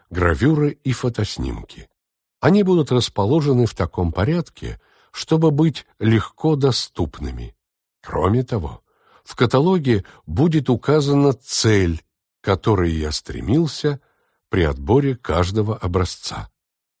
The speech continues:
Надеюсь, что со временем английское общество поможет мне составить коллекции столь же великолепные,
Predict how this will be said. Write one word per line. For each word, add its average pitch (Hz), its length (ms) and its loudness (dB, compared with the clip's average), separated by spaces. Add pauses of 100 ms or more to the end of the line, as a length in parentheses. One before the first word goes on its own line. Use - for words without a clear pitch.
(520)
Надеюсь, 107 720 0
что - 300 -6
со 69 200 -4
временем 65 680 -2 (380)
английское 95 840 0
общество 87 800 -4 (360)
поможет 170 460 2
мне 120 180 4
составить 98 640 0
коллекции 82 840 -2 (240)
столь 98 440 2
же 78 180 -4
великолепные, 78 960 0